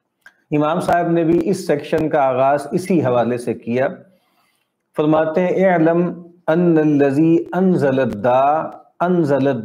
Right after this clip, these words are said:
दवा व वअद शिफा।" जान लो कि जिसने कोई बीमारी नाजिल की है उसी ने दवा भी नाजिल की है और उसी ने शिफा का वादा भी किया।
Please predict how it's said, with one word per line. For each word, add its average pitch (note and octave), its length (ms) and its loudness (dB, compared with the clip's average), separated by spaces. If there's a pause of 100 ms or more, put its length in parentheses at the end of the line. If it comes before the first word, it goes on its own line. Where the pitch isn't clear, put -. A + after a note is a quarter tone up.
दवा C#3 800 0
व A#2 260 -2
वअद D3 460 0
शिफा।" A#2+ 480 -4 (1800)
जान E3 300 0
लो G#3 200 2
कि G3+ 100 -2
जिसने F#3 460 0 (800)
कोई E3 180 0
बीमारी C#3+ 480 2
नाजिल D3 400 -2
की D3+ 260 -2
है A2+ 160 0 (880)
उसी F#3+ 340 -2
ने F3+ 220 0 (760)
दवा C3+ 380 0
भी D#3 160 0
नाजिल D3 420 0
की D3 220 2
है C3 220 0
और C3 160 -2
उसी F3 300 -2
ने D3+ 240 0
शिफा D3+ 440 -2 (120)
का D3+ 200 2
वादा B2+ 380 2
भी F#2+ 160 -6 (120)
किया। - 300 -12